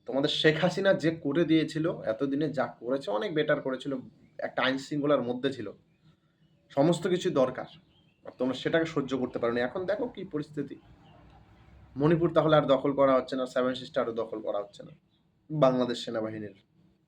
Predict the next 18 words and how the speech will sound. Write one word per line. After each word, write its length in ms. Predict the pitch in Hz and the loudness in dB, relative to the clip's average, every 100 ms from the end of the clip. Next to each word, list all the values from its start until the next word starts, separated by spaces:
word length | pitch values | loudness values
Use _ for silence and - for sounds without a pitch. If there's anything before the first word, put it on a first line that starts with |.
| _ _ _ _ | _ _ _ _
তিস্তার 300 | 127 - 135 | -10 0 2
বাঁধ 220 | 117 120 135 | 4 2 4
বলে 180 | 135 | 4
ভাঙতে 320 | 123 113 117 107 | 2 0 -10 -8
যাবে, 140 | 104 | -8
সেটাও 320 | - 117 135 | -6 0 2
আর 80 | 131 | 2
ভাঙতে 280 | 110 107 107 | -2 -10 -8
পারবে 200 | 104 104 | -8 -8
না, 100 | 107 | -4
কারণ 160 | 139 | 0
আর্মি 260 | 139 143 180 | 4 4 4
তো 100 | 190 | 4
এখন 180 | 185 165 | 4 2
ভেতরে, 400 | 135 127 101 - _ - | 0 -2 -4 -8 _ -12
এখন 140 | 127 139 | -2 2
আর্মিদেরকে 440 | 143 196 220 226 | 4 8 6 6
পিটাচ্ছে, 480 | 175 156 127 - 101 | 0 2 0 0 -12